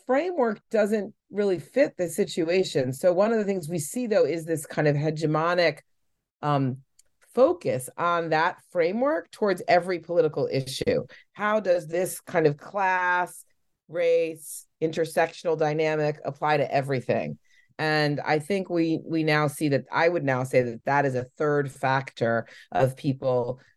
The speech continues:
uh, feeling alienated from the idea of Israel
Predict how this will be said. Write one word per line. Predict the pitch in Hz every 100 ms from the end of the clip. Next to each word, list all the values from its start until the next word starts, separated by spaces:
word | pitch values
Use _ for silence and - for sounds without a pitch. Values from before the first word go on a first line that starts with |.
| -
uh, | 120 117
feeling | - 170 160 143 131 127 -
alienated | 143 151 151 135 127 123 123 120
from | 131 127
the | 123
idea | 120 120 135 143
of | 135
Israel | 110 127 131 120 117 123